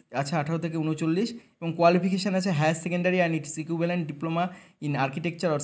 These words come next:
civil, civil draft-, draftsmanship from a, from an institute recognized by এআইসিটিই। ওকে, তো এ কটাই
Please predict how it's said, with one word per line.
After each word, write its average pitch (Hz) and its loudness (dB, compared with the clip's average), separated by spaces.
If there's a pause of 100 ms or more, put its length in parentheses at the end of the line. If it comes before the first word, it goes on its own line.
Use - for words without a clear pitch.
civil, 165 0 (1300)
civil 160 0
draft-, 156 4 (220)
draftsmanship 170 -2 (100)
from 151 -2
a, 156 0 (600)
from 160 4
an 165 4 (200)
institute 180 0 (120)
recognized 165 -2
by 156 2 (380)
এআইসিটিই। 165 0 (560)
ওকে, 160 -4 (580)
তো 170 -4
এ 175 -2
কটাই 196 6